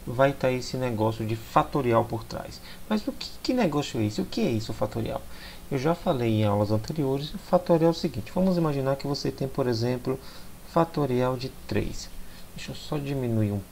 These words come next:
pouco esse traço aqui, ficou muito grosso. Tá, então vamos imaginar aqui, ó.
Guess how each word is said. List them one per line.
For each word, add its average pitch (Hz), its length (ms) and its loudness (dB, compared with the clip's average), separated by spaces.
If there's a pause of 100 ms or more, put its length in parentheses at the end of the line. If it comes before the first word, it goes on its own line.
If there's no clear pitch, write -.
pouco - 320 -2 (180)
esse 123 340 -6 (240)
traço - 460 4
aqui, - 420 -6 (1400)
ficou 113 200 -4
muito 110 480 -2 (420)
grosso. 143 380 -6 (2750)
Tá, - 240 -2
então 156 140 -4
vamos 175 260 6
imaginar 135 380 0
aqui, - 260 -6
ó. - 20 -10